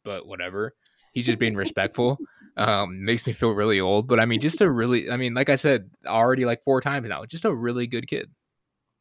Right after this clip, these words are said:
Speaker 2: Love to see that.
Speaker 1: Yeah. Yeah, definitely. Um, a couple other things that I kinda wanted to touch on before we wrap things up here. Uh,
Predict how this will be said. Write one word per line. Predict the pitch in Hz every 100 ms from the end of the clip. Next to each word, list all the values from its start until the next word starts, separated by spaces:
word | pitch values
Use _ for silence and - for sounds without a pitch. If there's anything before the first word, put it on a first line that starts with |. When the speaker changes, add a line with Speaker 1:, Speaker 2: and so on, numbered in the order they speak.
| _ _ _ _ _ _ _ _ _ -
Speaker 2:
Love | 101 104
to | 101
see | - 87
that. | 78 71 - _ _ _ _ -
Speaker 1:
Yeah. | 80 71 - _ _ _ _ -
Yeah, | 82 73 - -
definitely. | 98 - 65 85 98 _ - - -
Um, | 98 139 147 143 139
a | 131 -
couple | - 226 247
other | 220 208
things | 208 196
that | 180
I | 170
kinda | 170 165
wanted | 156 151 147
to |
touch | 147 139
on | 139 135
before | 135 -
we | 135
wrap | 127 120 -
things | 123 117
up | 120 -
here. | 123 120 123 - - - -
Uh, | 131 127